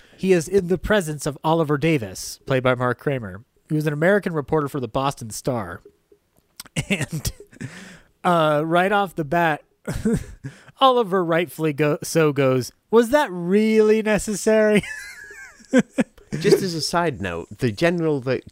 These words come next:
Speaker 2: kill-, that has to go outside and shoot himself,
Speaker 1: Uh-huh.
Speaker 2: don't you think he looks a lot like Lionel Stander, Max from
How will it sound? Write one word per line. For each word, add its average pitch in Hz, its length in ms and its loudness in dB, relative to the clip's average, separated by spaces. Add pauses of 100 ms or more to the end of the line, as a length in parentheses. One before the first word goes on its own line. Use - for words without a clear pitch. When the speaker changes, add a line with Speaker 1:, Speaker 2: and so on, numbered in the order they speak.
(120)
Speaker 2:
kill-, 147 260 -2
that 110 180 -6
has 127 200 -8
to 120 100 -10
go 120 160 0
outside 107 400 -4
and 101 140 -4
shoot 127 240 -6
himself, 85 760 -10
Speaker 1:
Uh-huh. 147 320 2
Speaker 2:
don't 175 200 0
you 170 100 -2
think 170 240 -4
he 160 60 -4
looks 156 220 0
a 135 60 -2
lot 143 220 -2
like 135 380 -4
Lionel 120 440 -2
Stander, 90 720 -6
Max - 600 -4 (420)
from 92 500 -4